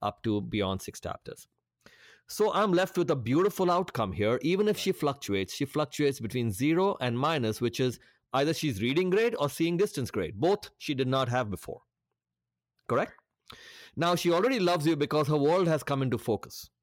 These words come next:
Speaker 1: and she never knew it was possible. And you've done her a great service. Whatever the cost of her surgery was, is an investment now because you've taken care of her cataract, which no one will have to do ever again.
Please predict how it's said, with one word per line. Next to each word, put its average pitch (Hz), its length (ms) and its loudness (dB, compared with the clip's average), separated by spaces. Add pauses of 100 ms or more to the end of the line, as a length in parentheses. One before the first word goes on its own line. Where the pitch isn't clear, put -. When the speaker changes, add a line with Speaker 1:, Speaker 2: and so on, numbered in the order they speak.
Speaker 1:
and 131 100 -2
she 151 120 -4
never 156 240 2
knew 135 140 2
it 110 100 -4
was 107 140 -2
possible. 90 500 -6 (560)
And 202 200 0
you've 190 120 2
done 160 140 2
her 156 140 2
a 139 60 4
great 151 340 2
service. 139 480 0
Whatever 147 380 2
the 175 80 2
cost 156 400 -2
of 139 120 -2
her 113 120 0
surgery 107 500 -2
was, 196 320 -2 (520)
is 151 100 2
an 170 140 2
investment 160 560 0
now 135 180 2
because 135 300 0
you've 139 160 -2
taken 170 380 0
care 139 260 0
of 135 100 -2
her 127 140 0
cataract, 147 580 0
which 131 160 -4
no 147 140 0
one 156 160 0
will 135 100 0
have 127 200 -6
to 127 100 -8
do 110 240 0 (260)
ever 110 240 -2
again. 160 380 -2